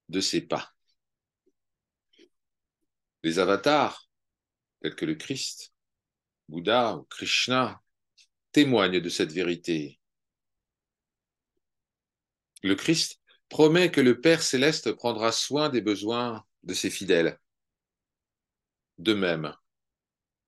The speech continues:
le Seigneur Krishna déclare dans la Bhagavad Gita, « Si un homme veut m'adorer et méditer sur moi avec un esprit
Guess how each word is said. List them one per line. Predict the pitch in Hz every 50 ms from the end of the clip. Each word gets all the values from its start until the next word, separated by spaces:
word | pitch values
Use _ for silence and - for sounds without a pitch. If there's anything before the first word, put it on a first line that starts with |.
| _ _
le | - 104 95
Seigneur | - - 104 98 98 95 92
Krishna | - - 107 - - - - 92 85 85
déclare | 80 92 87 - - 101 101 104
dans | 101 95
la | 92 92 87
Bhagavad | 92 92 90 95 90 98 95 85 85
Gita, « | 92 95 - 131 131 151 165 160 - - - _ _ _ _ _ _ _ _ _ _ _ _ _ _ _ _ _ _ _ _ _ _ -
Si | - - - 143 160 160
un | - 139 143 143 139
homme | 147 160 160 156
veut | 131 123 123
m'adorer | 120 120 123 117 127 123 113 135 139 139
et | 127
méditer | 113 113 110 107 110 107 - 120 117
sur | - - 110 95
moi | 101 107 107 117 123
avec | 113 98 92 -
un | 101 92 95
esprit | 95 92 - - - - 110 107 104 95 90 87 - -